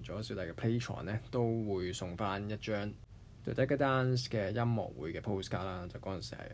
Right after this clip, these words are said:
我睇完呢個 show 之後離場嘅時候買嘅。就希望，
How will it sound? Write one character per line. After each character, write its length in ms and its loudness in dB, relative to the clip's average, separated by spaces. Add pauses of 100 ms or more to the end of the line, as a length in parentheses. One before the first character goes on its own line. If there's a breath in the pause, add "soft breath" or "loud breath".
我 200 -6 (240)
睇 140 -6
完 80 -2
呢 60 -2
個 60 -4
show 280 -2
之 120 -4
後 180 -6
離 200 -8
場 260 -8
嘅 140 -8
時 80 -6
候 80 -6
買 300 -8
嘅。 80 -8 (500)
就 120 -8
希 100 -2
望， 160 -2